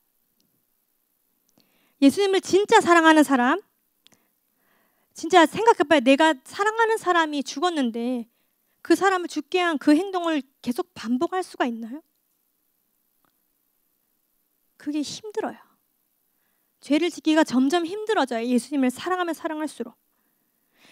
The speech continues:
근데 처음에는 예수님을 사랑하는 마음이 작을 수 있어요.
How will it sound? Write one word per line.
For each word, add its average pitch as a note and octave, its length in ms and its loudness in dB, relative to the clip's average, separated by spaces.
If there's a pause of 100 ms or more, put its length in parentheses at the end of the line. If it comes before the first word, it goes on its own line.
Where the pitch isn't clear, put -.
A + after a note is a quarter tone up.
(100)
근데 F4 240 6
처음에는 A4 500 6
예수님을 E4 400 4
사랑하는 G4+ 500 4
마음이 C4+ 300 4
작을 D#4 320 4
수 D4 120 -4
있어요. A#3+ 240 -16